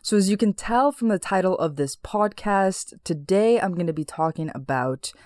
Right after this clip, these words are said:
the time that I got a psychic reading. Now, before I even get into the story, I wanna first explain where I'm coming from in regards to whether or not I believe in psychic mediums.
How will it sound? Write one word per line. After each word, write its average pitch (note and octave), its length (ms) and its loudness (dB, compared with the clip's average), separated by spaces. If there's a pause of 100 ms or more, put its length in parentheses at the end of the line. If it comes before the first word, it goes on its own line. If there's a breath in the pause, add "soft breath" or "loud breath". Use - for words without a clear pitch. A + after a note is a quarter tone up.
(120)
the C3+ 80 -6
time G#3+ 640 2 (300 soft breath)
that D#3 120 2
I F#3+ 140 4
got G3 180 2
a E3+ 60 0
psychic F3+ 440 -2
reading. D3 440 -2 (400)
Now, F3 200 4
before G#3 360 4
I C4 80 6
even B3 400 2
get G3+ 180 2
into F#3 260 -6
the D#3+ 120 -6
story, F3 760 0 (200 loud breath)
I G3+ 100 0
wanna C4+ 200 2
first A3 440 0
explain E3 1000 -4 (240 loud breath)
where F3+ 340 4
I'm G#3+ 140 4
coming E3 320 0
from D3+ 520 2
in D3+ 160 0
regards D3 540 0
to D#3 260 -2
whether D3 320 0
or C#3+ 140 -2
not C3+ 240 0
I C#3 80 -2
believe C#3+ 260 -2
in C3 80 -2
psychic - 460 -8
mediums. F#3 560 -4